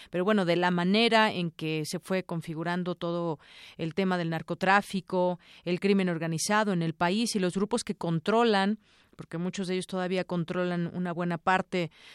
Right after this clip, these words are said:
del territorio en el tema de drogas, pues bueno, viene, viene de hace diez años esta guerra que se emprendió. Vamos a escuchar la información. Adelante, Ruth.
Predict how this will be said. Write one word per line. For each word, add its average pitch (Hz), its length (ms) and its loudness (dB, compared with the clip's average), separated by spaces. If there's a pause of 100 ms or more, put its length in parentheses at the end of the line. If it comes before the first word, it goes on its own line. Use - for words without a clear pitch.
(100)
del 165 360 0
territorio 202 640 4
en 165 100 2
el 156 100 -4
tema 196 240 4
de 208 120 4
drogas, 220 340 4 (400)
pues 175 160 -4
bueno, 196 300 2
viene, 190 560 2 (340)
viene 196 300 2
de 180 180 2
hace 180 260 0
diez 185 300 0
años 240 300 2
esta 185 200 -4
guerra 175 260 -4
que 175 120 -8
se - 300 -6
emprendió. 196 500 0
Vamos 269 300 -2
a 269 40 0
escuchar 226 400 0
la 220 60 0
información. 196 580 0
Adelante, 208 460 0
Ruth. 202 320 -2